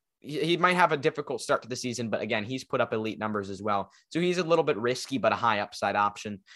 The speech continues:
Same with Jalen Hurts. And I really like Jalen Hurts next year at the quarterback six. Maybe the first guy I would really consider taking at quarterback if he slips a lot in single Q B league,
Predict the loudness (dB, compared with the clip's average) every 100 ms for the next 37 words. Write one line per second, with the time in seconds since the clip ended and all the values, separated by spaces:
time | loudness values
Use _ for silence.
0 | -2 2 4 2 2 2 2 0 -2 4
1 | 2 2 -2 0 2 2 0 0 0 0
2 | -2 -4 -2 -2 -2 0 0 4 2 2
3 | -2 -2 -4 -16 -20 -4 2 2 2 -2
4 | -4 2 2 2 2 4 6 4 2 2
5 | 2 -2 -4 -4 -6 -6 -2 0 -2 -4
6 | -8 -4 0 2 2 0 -6 -6 -6 -6
7 | -2 0 2 0 -2 -8 -8 -6 -6 -6
8 | -6 -4 -2 -4 -6